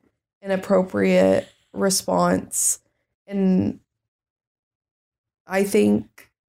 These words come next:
Speaker 2: that people tend to forget that the only great changes that ever really became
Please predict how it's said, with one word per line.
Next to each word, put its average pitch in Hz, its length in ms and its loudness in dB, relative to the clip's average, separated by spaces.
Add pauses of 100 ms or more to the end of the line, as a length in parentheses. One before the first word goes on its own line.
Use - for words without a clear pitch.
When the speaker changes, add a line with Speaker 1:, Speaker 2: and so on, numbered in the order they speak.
(640)
Speaker 2:
that 196 240 -4
people 196 440 -2
tend 190 400 0
to 196 80 -6
forget 190 1080 -4
that 190 480 0 (1400)
the 214 140 -2
only 226 380 4
great 214 380 2
changes 202 600 0
that 190 180 2
ever 185 280 2
really 180 260 2
became 185 920 0